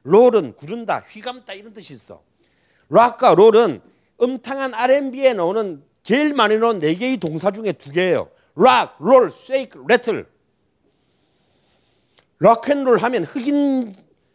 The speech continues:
언어로는 남녀 간의 성교를 의미해. 그럼 우리말로 성교의 언어가 뭐야? 성교의 속어가 뭐야?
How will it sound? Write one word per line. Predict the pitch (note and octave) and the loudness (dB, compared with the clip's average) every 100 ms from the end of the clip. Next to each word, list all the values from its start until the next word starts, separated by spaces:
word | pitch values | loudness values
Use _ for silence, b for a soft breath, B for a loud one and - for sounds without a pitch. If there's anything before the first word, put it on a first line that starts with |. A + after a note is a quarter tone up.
| _ _ | _ _
언어로는 | G#3+ B3 B3 F#3 G#3 A#2+ - _ | 2 2 0 -2 -4 -10 -16 _
남녀 | G#2 C3+ G3 G#3+ E3+ | -18 -12 -10 -8 -10
간의 | A#2 G#2+ B2+ F#3 _ _ _ | -12 -16 -16 -16 _ _ _
성교를 | _ _ D3 D#3+ E3 A3+ A#3 | _ _ -16 -14 -12 -12 -14
의미해. | A#2+ F2 D2 C#2+ _ _ _ _ _ _ | -20 -20 -20 _ _ _ _ _ _ _
그럼 | A#3+ B3 | 2 2
우리말로 | F#3+ B3+ A#3+ G3+ G3+ B2 G#2+ | 2 0 2 4 4 2 -2
성교의 | - A3 A3+ B3 A#3+ E3+ A2+ - _ _ _ _ _ _ | -8 -8 0 2 4 4 2 -6 _ _ _ _ _ _
언어가 | G3 A#3+ A#3 | 0 2 2
뭐야? | D#3 C#3+ D#3 F#2+ - _ _ _ _ | 0 2 0 -2 -8 _ _ _ _
성교의 | _ - A3+ A#3 A#3 E3+ - _ _ _ | _ -6 2 4 2 0 -10 _ _ _
속어가 | _ A#3+ A#3 | _ -2 0
뭐야? | E3 G3+ A#2 - | 4 2 2 -4